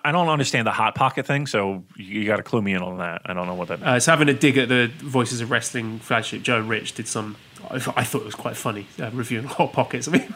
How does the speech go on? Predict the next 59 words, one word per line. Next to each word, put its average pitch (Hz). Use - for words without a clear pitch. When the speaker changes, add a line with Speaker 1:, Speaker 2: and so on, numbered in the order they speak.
Speaker 2:
there's -
fuck -
all 127
else 123
to -
talk 113
about, 113
is 120
there? 120
So. 123
Speaker 1:
<laughs> -
Really? 151
Hot 139
Pockets? 110
I, 185
you, 143
you 135
wanna, 127
I've 127
never 127
had 139
a 107
Hot 98
Pocket. -
I 110
never 110
had 110
a 107
Hot 107
Pocket 107
in 104
my 92
life. 90
Speaker 2:
Neither 110
have 110
I, 151
but 131
I 117
wanna 120
try 156
one 117
Speaker 1:
Hmm. 113
Speaker 2:
now. 135
Speaker 1:
Yeah? 131
All 165
right, 151
let's 143
try 180
'em. 123
What 147
do 156
they 156
recommend? 143
What 120
was 120
their, 120
uh, 117
top 117
po-, 120